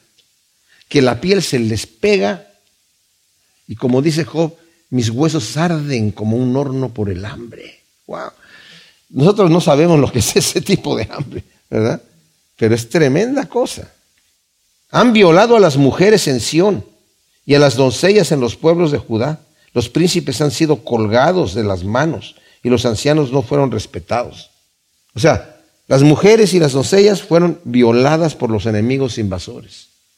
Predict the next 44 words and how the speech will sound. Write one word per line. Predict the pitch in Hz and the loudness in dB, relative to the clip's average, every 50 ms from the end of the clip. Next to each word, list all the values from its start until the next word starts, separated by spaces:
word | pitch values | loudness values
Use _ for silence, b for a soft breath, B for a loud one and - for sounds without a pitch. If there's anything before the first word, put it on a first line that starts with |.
| _ _ _ _ _ - | _ _ _ _ _ -8
Y | 135 | -4
eso | 127 151 | -4 -4
es | 143 117 | -2 0
algo | 139 143 151 143 120 | 0 0 0 0 -2
que | - 120 113 101 | -2 -4 -4 -4
desafortunadamente | 95 92 - 92 85 - 107 101 87 - 104 123 143 156 160 160 165 170 165 175 180 180 - _ _ _ _ _ _ _ - | -6 -8 -12 -12 -12 -8 -8 -10 -8 -6 -4 -4 -2 -2 -2 -2 -4 -4 -4 -4 -6 -8 -8 _ _ _ _ _ _ _ -8
el | 117 110 123 | -4 -2 0
hombre | 135 147 143 135 135 | 0 0 0 0 -2
hace | 147 139 131 160 156 147 b b b b b b - | -2 -2 -4 -6 -8 -8 b b b b b b -6
en | 117 | -6
su | 104 - - | -4 -2 -2
maldad | 117 107 104 104 104 104 110 135 151 147 | 0 0 0 0 0 0 0 -2 -2 -4
cuando | - - 104 101 95 104 98 101 - _ _ - | -6 -6 -4 -4 -2 -4 -4 -6 -10 _ _ -12
hacen | - 117 107 117 113 | -10 -8 -6 -4 -4
este | 113 107 113 101 | -4 -6 -8 -8
tipo | - - 110 - 120 | -10 -10 -8 -6 -6
de, | 107 95 92 85 _ _ _ _ _ _ _ _ _ _ _ _ _ _ - | -8 -8 -10 -16 _ _ _ _ _ _ _ _ _ _ _ _ _ _ -12
de, | - 101 101 98 | -6 -4 -4 -2
de, | 92 98 98 | -2 -2 -4
de, | 90 98 95 90 | -2 -4 -6 -6
de, | - 95 98 92 | -8 -10 -12 -10
de | 92 98 95 | -10 -10 -12
situaciones, | - - 104 85 - 95 - - 127 113 113 110 95 | -10 -10 -12 -8 -8 -6 -4 -2 -2 -2 -2 -4 -6
¿verdad? | 92 107 101 110 135 143 b b b b b b b | -6 -6 -6 -6 -8 -8 b b b b b b b
Y | - 131 147 | 2 2 2
eso | 160 170 | 2 2
es | - - | 0 0
algo | 156 151 156 143 123 | 0 0 0 0 -4
que | 110 117 | -4 -4
todavía | - 143 135 127 135 | 0 0 2 2 0
sucede | - - 110 98 - 131 120 113 | -2 -4 -8 -8 -6 -4 -2 -2
en | 110 | -2
nuestros | 107 98 90 - - 92 82 | -2 -4 -6 -8 -12 -14 -12
días. | 104 123 - - - b b b b b b | -12 -12 -14 -14 -18 b b b b b b
Los | - 143 135 - | 0 0 0 2
príncipes, | - 175 196 233 175 190 190 165 180 147 | 2 2 2 2 4 2 2 2 0 -2
cuando | - 151 135 143 156 | -2 0 2 2 2
dice | 175 147 170 | 2 0 0
que | 151 135 | 0 0
fueron | 110 170 175 170 | 0 0 0 0
colgados | 170 143 127 120 127 151 170 170 143 | 0 -2 -2 0 2 2 2 2 0
de | 135 | 0
las | 120 113 104 95 | 0 0 -2 -2
manos, | 123 139 156 175 180 175 175 170 - - - | -2 0 0 0 0 -2 -2 -4 -8 -16 -20